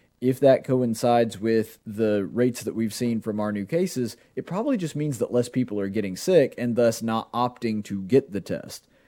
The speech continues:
That seems to be the most likely explanation for why that is going on. So let's go ahead and look at the new hospitalizations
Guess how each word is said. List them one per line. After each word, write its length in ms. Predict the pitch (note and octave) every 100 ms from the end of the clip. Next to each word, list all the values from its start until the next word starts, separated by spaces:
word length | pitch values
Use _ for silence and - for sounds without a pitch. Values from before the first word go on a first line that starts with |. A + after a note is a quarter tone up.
| _ _
That 280 | D#3+ C3+ -
seems 340 | - D#3+ C#3+
to 80 | -
be 400 | A#2+ B2 A#2+ G2+ - _ -
the 120 | A2
most 340 | A#2 A#2+ A2+
likely 580 | A2 G2+ A#2+ B2+ B2+ A#2
explanation 720 | G#2 - - G2 A2+ A2 G#2
for 140 | F2+ F#2+
why 540 | F#2+ A2 F#2+ F2 E2+ - _ _
that 280 | G#2 A#2 A2+
is 160 | G#2 F#2+
going 340 | A2+ G#2+ G#2
on. 260 | G#2 G2 F2
So 200 | - G#2
let's 180 | B2 -
go 180 | D#3 C3+
ahead 360 | C3 C3+ C3
and 220 | G2 G#2+
look 160 | A#2 A#2
at 100 | G#2+
the 80 | G2
new 180 | A2 G#2
hospitalizations 1300 | G#2+ G#2+ - A2 F#2+ F#2+ G#2 B2 A#2+ A#2+ A#2 A2+